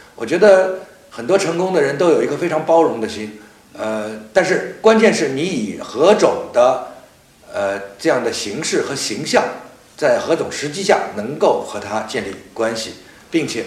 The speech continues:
默默坚持，呃，去为别人做一些帮助。在这一方面，呃，有些东西是教不会的，比如说你如何去拥有一个强大的内心，呃，在这方面。那么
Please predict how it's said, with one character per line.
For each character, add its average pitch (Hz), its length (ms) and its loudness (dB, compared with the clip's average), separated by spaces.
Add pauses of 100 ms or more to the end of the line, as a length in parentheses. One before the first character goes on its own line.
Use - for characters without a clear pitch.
默 151 140 2
默 104 280 -2
坚 139 240 0
持， 92 300 -8 (340)
呃， 98 140 -4
去 120 200 -8
为 113 400 -4 (140)
别 98 120 -4
人 101 160 -8
做 98 220 -6
一 85 40 -8
些 101 180 -8
帮 101 260 -6
助。 117 120 -10 (440)
在 165 120 0
这 240 120 2
一 139 100 4
方 143 160 0
面， 135 160 -2 (300)
呃， 98 220 -4
有 90 100 -6
些 151 140 -6
东 156 140 -2
西 139 100 -4
是 117 140 -8
教 139 160 0
不 139 80 -6
会 - 180 -4
的， 85 240 -6
比 98 80 -10
如 104 100 -6
说 139 380 -4 (140)
你 113 160 -8
如 127 200 2
何 - 320 0
去 - 140 -8
拥 151 140 -2
有 101 160 -4
一 120 80 -6
个 120 180 -2
强 104 240 -8
大 127 140 0
的 110 80 -4
内 117 180 -6
心， 127 320 -12 (440)
呃， 104 420 -4 (360)
在 123 140 -4
这 123 100 -6
方 113 120 -6
面。 110 180 -8
那 160 80 2
么 165 260 2